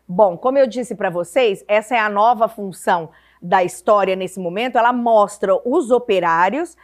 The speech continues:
vai mostrar as condições de trabalho e as lutas que eles tiveram pra melhor condição,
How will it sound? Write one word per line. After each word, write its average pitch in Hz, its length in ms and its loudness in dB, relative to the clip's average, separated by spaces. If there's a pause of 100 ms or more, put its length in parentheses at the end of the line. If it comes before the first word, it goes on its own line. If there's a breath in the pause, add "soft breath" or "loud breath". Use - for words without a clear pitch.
(160 soft breath)
vai 294 200 2
mostrar 294 420 0
as 226 160 -6
condições 269 760 -6
de 180 120 -8
trabalho 185 520 0 (260 soft breath)
e 240 120 0
as 311 240 0
lutas 349 680 -2
que 311 120 -10
eles 285 300 -2
tiveram 240 600 0
pra 262 280 -2
melhor 254 460 0
condição, 254 720 -8